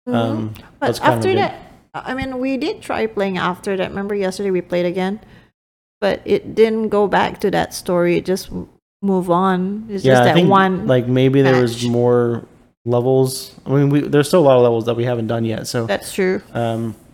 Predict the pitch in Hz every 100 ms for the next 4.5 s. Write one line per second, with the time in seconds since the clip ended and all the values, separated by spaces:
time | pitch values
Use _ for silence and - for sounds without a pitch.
0 | - 135 123 - 139 - 151 131 120 131
1 | 120 117 - 117 123 117 113 113 117 131
2 | 131 - 123 120 117 113 107 - 147 135
3 | 135 120 - 131 123 120 120 131 120 123
4 | 120 123 120 117 110